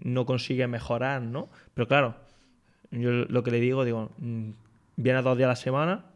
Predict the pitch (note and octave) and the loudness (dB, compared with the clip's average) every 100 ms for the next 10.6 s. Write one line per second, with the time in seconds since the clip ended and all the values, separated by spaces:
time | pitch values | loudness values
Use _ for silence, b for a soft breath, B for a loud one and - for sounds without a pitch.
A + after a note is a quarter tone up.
0 | - A#2 C3+ B2+ B2 B2 - B2 B2+ B2 | -6 -2 0 0 0 -2 -2 -2 -2 -2
1 | - B2+ C3+ B2+ B2+ B2 B2+ B2+ B2 C#3 | 2 4 6 4 2 2 4 4 4 4
2 | B2 - B2+ C#3 B2+ B2+ B2 C#3+ G#3+ B | 4 4 2 6 6 6 4 4 2 B
3 | B B B B B - B2 A#2+ A#2+ A#2+ | B B B B B 0 4 6 4 2
4 | A2+ A#2 A#2+ B2+ B2 A#2+ A#2 C3+ C3 B2 | 2 2 2 -2 0 2 2 2 0 2
5 | A#2 A2 A2+ A2+ - C3+ B2 A2+ - - | 0 -2 -4 -4 -4 -4 -4 -8 -8 -4
6 | A2 - A#2 A#2 - A2+ - D#3+ A3 G#4 | -2 0 0 0 -2 -4 4 4 4 2
7 | B2+ C3 E3 A#2+ A#2 A#2 A#2 A#2+ B2+ B2+ | 2 4 2 2 2 2 0 -2 -2 -2
8 | - B2 C3 C#3 C3+ A#2+ A#2 - A#2 A#2+ | 0 4 6 6 6 2 0 -2 -4 -4
9 | A2 A#2+ A2+ A#2+ D3 B2+ - A2+ A#2 A2 | -2 0 0 2 0 0 -2 -2 -2 -4
10 | B2 A#2+ A2+ B2+ B2+ | -4 -4 -2 0 0